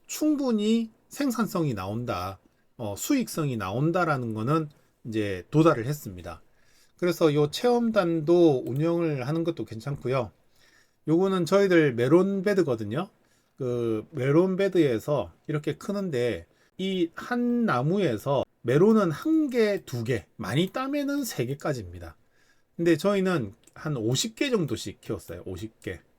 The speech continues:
뭐 당도가 나쁠 것 같진, 나쁠 것 같다, 뭐 이렇게 말씀하시는 분도 계시는데,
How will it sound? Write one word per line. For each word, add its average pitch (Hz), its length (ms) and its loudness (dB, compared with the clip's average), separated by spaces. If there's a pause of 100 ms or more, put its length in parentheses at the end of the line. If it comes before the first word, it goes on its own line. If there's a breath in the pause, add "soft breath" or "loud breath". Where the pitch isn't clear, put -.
(520)
뭐 92 300 -10
당도가 175 640 4
나쁠 170 340 0
것 185 140 -6
같진, 151 460 -4 (140)
나쁠 - 360 -2
것 214 80 -4
같다, 170 560 0
뭐 135 160 -6
이렇게 151 400 0
말씀하시는 151 800 -4
분도 143 240 -4
계시는데, 104 720 -4